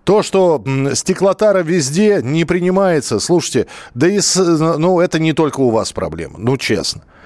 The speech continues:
Э, даже у нас, э, в-, пожалуйста, можно сдать текло-, стеклотару, пожалуйста. Минимальный объём от одной тонны. Я не выпью столько.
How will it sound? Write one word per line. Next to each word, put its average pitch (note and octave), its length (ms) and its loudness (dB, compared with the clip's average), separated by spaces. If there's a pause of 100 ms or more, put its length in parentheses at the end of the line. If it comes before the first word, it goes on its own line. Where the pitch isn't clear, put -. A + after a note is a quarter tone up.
(440)
Э, F3+ 240 2
даже F#3 280 0
у G3 100 2
нас, F3+ 300 0
э, D3+ 40 0
в-, C3+ 400 2
пожалуйста, E3 580 0
можно E3 320 0
сдать E3 300 0
текло-, C#3+ 280 0 (160)
стеклотару, B2+ 640 0
пожалуйста. A#2+ 440 -2 (220)
Минимальный F3 600 2
объём E3 320 0
от D3 120 -2
одной D3 360 0
тонны. G#2+ 520 -2
Я B2 260 0
не D3+ 140 0
выпью A#2+ 400 0
столько. - 520 -8